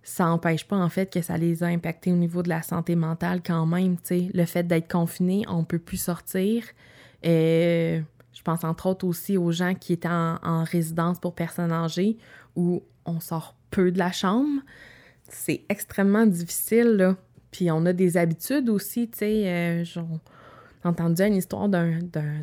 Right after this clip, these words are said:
d'un monsieur qui, lui, il fume la cigarette, puis il veut sa ciga-, il veut son paquet de cigarettes, puis il veut aussi sa petite bouteille d'alcool, tu sais.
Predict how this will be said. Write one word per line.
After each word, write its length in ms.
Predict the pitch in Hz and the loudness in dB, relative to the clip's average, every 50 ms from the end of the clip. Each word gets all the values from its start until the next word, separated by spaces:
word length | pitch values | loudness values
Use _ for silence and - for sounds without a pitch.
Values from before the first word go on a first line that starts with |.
| 156 - | -8 -6
d'un 80 | 151 | -4
monsieur 380 | 156 156 160 156 - - 226 226 | -4 -2 -4 -2 -2 -2 -2 -2
qui, 560 | 220 - - - 156 156 156 151 151 156 160 | -2 -6 -8 -6 -4 -2 -2 -2 -4 -2 0
lui, 200 | 165 214 254 247 | 0 2 2 2
il 80 | 208 170 | 0 0
fume 200 | - 240 262 254 | 2 2 2 2
la 100 | 233 190 | 2 0
cigarette, 540 | - - 185 165 160 160 190 220 240 233 233 | -2 -2 -2 0 0 0 -2 -2 -2 -4 -4
puis 280 | - 185 170 160 165 165 | -4 -2 0 0 0 0
il 40 | 170 | 2
veut 140 | 190 254 | 2 2
sa 160 | 262 - 202 190 | 0 0 -2 -6
ciga-, 420 | - - - 185 180 175 175 - - | -6 -6 -4 -2 -2 -2 -2 -4 -2
il 160 | - 185 180 | 0 0 2
veut 220 | 170 190 226 269 294 | 4 4 4 4 4
son 180 | - 226 190 | 2 0 0
paquet 260 | 180 170 170 - 180 180 | 0 0 0 0 -2 -2
de 60 | - | -2
cigarettes, 480 | - 190 175 175 175 208 262 302 - - - | 0 2 2 2 2 0 0 -2 -4 -4 -4
puis 240 | 190 180 180 180 175 - - - - - - - - _ | -2 0 0 0 -2 -6 -16 -20 -20 -20 -20 -20 -12 _
il 60 | 180 170 | 0 2
veut 100 | 202 240 | 2 2
aussi 260 | 269 254 - 254 254 | 2 -2 -4 -6 -6
sa 120 | - 220 | -6 -6
petite 220 | 196 - - 185 180 | -8 -6 -4 -2 -2
bouteille 340 | 180 185 175 202 208 220 | -2 0 0 2 2 2
d'alcool, 540 | 190 190 170 175 160 - - 196 196 196 190 | 4 4 2 2 0 0 0 0 0 0 -2
tu 120 | - - 185 | -2 -4 -4
sais. 200 | 185 185 196 | -4 -4 -6